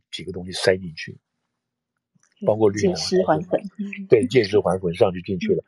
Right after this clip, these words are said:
Speaker 2: 嗯，嗯。
Speaker 1: 然后共和党不敢挡，为什么？他这个是降低通膨的。
Speaker 2: 嗯，嗯，嗯。
Speaker 1: 降低通膨的时候，共和党没有人就敢去，敢去反对他。
Speaker 2: 嗯。
Speaker 1: 那老百姓不会在乎，不会想这么多，他只要看到有一部分降低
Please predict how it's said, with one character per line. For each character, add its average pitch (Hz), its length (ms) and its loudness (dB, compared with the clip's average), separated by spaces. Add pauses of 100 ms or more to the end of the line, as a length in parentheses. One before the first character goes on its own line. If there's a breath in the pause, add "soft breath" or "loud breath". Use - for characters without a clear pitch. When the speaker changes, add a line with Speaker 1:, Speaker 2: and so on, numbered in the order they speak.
(120 loud breath)
Speaker 2:
嗯， 202 60 -18
嗯。 95 100 -20
Speaker 1:
然 117 100 6
后 131 60 6
共 151 180 2
和 135 80 0
党 101 160 -4
不 107 80 -12
敢 110 200 0
挡， 78 260 0
为 113 100 -6
什 98 100 -10
么？ 87 120 -12
他 131 140 -2
这 143 100 -4
个 135 80 -2
是 123 120 -8
降 120 200 0
低 107 120 -8 (380)
通 113 200 -4
膨 87 180 -8
的。 82 160 -8 (600)
Speaker 2:
嗯， 190 280 -8
嗯， 180 220 -16
嗯。 185 260 -18 (460)
Speaker 1:
降 131 140 2
低 127 80 -6
通 123 120 0
膨 107 100 -2
的 101 40 -4
时 104 80 -4
候， 95 60 -8 (120)
共 107 140 -6
和 101 60 -10
党 85 120 -4
没 98 80 -2
有 95 60 0
人 87 80 -6
就 92 80 -10
敢 82 160 -2
去， 90 140 -12
敢 80 180 -12
去 92 140 -6
反 - 180 -4
对 87 160 -6
他。 - 80 -14 (880)
Speaker 2:
嗯。 190 360 -16 (600)
Speaker 1:
那 110 140 2
老 101 120 4
百 107 120 4
姓 87 200 -10
不 98 100 -8
会 101 80 -4
在 92 160 -2
乎， 90 140 -6 (200)
不 95 80 -6
会 101 100 0
想 - 240 -6
这 - 100 -2
么 85 100 -6
多， 87 160 -4
他 104 100 0
只 95 140 0
要 92 80 4
看 107 160 -4
到 95 80 2
有 78 140 -4
一 87 40 -8
部 101 140 -8
分 101 180 -4
降 101 200 0
低 92 200 -10